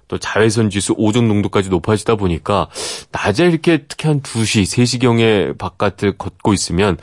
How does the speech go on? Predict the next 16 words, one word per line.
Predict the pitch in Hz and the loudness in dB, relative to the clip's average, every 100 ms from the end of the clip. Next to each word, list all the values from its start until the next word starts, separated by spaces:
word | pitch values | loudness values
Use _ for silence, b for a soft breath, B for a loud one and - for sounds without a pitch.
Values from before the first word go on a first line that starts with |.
| B B B B - | B B B B -12
아, | - - | -8 -6
뭔가 | 90 120 151 127 | 0 2 2 2
내 | 131 | 0
건강에 | 107 101 113 113 | 0 0 2 2
문제가 | 113 98 104 107 | 0 2 2 2
생길 | 135 156 147 | 2 2 2
것 | 123 | 2
같다 | 107 110 | 2 2
이러는 | 98 120 151 127 85 B B B B | 2 4 4 2 -2 B B B B
진짜 | - - 160 | -8 0 2
막 | 147 127 | 2 0
미세먼지만큼 | 113 123 170 156 151 143 147 143 143 139 131 120 120 120 - 98 85 - | 0 4 4 4 2 2 4 4 4 4 2 2 0 0 -2 0 0 0
혹은 | 147 165 156 | 2 4 2
그 | 135 135 - | 2 0 0
이상의 | 135 139 156 156 | -2 0 2 4
어떤 | 143 104 110 95 80 | 2 2 0 0 -4